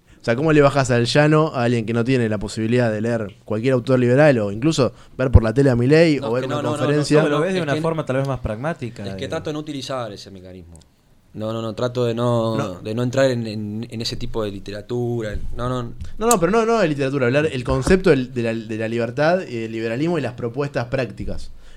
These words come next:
Speaker 1: ¿Cómo las bajás al llano? ¿Cómo se lo explicás a la gente? A
Speaker 2: Y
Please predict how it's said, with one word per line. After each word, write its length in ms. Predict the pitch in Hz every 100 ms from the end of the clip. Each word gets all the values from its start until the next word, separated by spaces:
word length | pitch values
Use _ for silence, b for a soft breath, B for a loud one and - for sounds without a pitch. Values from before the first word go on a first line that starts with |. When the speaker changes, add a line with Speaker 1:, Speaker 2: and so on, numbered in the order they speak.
| -
Speaker 1:
¿Cómo 180 | 131 139
las 120 | 127
bajás 260 | 127 135 123
al 120 | 110
llano? 420 | - 113 98 98 - -
¿Cómo 160 | 127
se 80 | 123
lo 60 | 113
explicás 340 | 110 113 104
a 40 | 101
la 80 | 98
gente? 240 | 98 95
A 380 | 95 92 - - - - - - -
Speaker 2:
Y 240 | 135 101